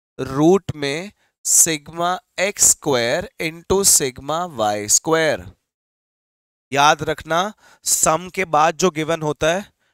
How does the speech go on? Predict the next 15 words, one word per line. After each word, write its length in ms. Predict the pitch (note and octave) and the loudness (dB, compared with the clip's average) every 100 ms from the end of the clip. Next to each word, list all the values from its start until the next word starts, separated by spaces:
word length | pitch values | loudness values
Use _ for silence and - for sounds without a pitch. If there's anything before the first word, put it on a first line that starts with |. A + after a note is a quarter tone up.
| _ | _
वो 80 | D#3+ | -2
एक 160 | F3+ - | -2 2
कॉलम 320 | D#3 D3+ E3+ | 4 4 4
होता 280 | D#3+ D3 F3 | 0 0 0
है। 100 | D#3 | 0
रौनक 260 | C#3 F#3 A#3 | 0 0 0
करना, 420 | F#3 G#3+ A#3+ C#4 B3 C3 G#2 _ _ _ _ _ _ _ _ _ _ _ _ _ | 0 0 0 0 0 -4 -10 _ _ _ _ _ _ _ _ _ _ _ _ _
sum 340 | - D#3 D#3 F3 | 0 0 -2 -4
के 100 | F#3+ | -2
बाद 260 | F3 D#3+ D#3+ | 4 4 4
जो 120 | F3+ | 0
given 340 | D#3+ D#3+ F3 | -2 -2 -2
होता 260 | D#3+ D3 D#3+ | -2 -2 0
है 180 | F3+ A3 _ D#3 | -2 -4 _ -8
वो 200 | D3 | -2